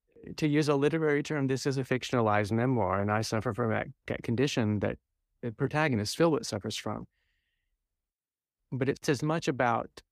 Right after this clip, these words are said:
the interior of this child as it is about the exterior of this child. This protagonist tries to hide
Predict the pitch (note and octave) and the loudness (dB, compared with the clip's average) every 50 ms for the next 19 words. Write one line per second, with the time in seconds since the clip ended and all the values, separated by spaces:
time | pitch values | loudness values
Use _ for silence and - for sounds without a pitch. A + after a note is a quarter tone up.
0 | _ _ _ _ _ _ _ _ _ _ _ C#3 B2+ A2+ B2+ A#2+ A#2 A2+ - B2+ | _ _ _ _ _ _ _ _ _ _ _ -10 -4 -2 0 2 2 2 2 0
1 | A#2 A2+ G#2+ - - - D#3+ D#3 C#3+ B2 A2 G2+ G2 F#2 F#2 G2+ A2 - _ _ | 0 0 -2 -2 0 2 2 4 4 4 4 2 2 0 0 -2 -4 -8 _ _
2 | _ _ _ _ _ _ - A#2 G#2+ G#2 A2+ G2 - - - A#2 G#2 F#2+ F#2 F#2+ | _ _ _ _ _ _ -4 -2 0 0 0 0 -2 -2 0 0 0 2 0 0
3 | F#2+ G2+ - - - _ _ _ _ _ _ _ _ _ _ _ _ _ _ _ | -2 -4 -6 -8 -14 _ _ _ _ _ _ _ _ _ _ _ _ _ _ _
4 | _ _ _ _ _ _ _ _ _ _ _ _ - B2 B2+ A#2 A2+ A#2 A2+ - | _ _ _ _ _ _ _ _ _ _ _ _ 2 2 2 4 2 2 0 0
5 | - C3 A#2+ A#2+ A#2 A2+ G#2 A2+ G2+ F#2 A2+ A2 G#2 G#2 - - - - - _ | 0 2 4 4 4 4 4 2 0 0 2 2 2 2 0 -2 -8 -18 -20 _
6 | _ _ _ _ _ _ _ - A#2+ A#2+ A#2+ A#2 - - - - - G#2+ G2+ G#2 | _ _ _ _ _ _ _ -2 0 2 2 2 0 -4 -6 -4 -2 0 0 0
7 | F#2 G2 G2+ F#2+ F#2+ G#2+ - - - G#2+ G#2 G#2 G#2+ A#2 - - _ _ _ _ | 0 0 -2 -2 -4 -6 -6 -6 -4 -4 -4 -4 -4 -6 -8 -12 _ _ _ _
8 | _ _ _ _ _ _ - C3 C3+ C3 - D#3 C#3 C#3+ C3+ B2+ B2 A#2 A#2 A2+ | _ _ _ _ _ _ -2 0 0 0 0 -2 -2 0 0 2 2 2 0 0
9 | A2+ - - - B2 A#2 A#2 A#2 A2+ - B2+ G#2+ A2 A2 G#2+ G#2+ G#2+ G#2 | -2 -2 -4 -2 0 0 0 0 -2 -2 -4 -2 -2 0 0 0 -2 -4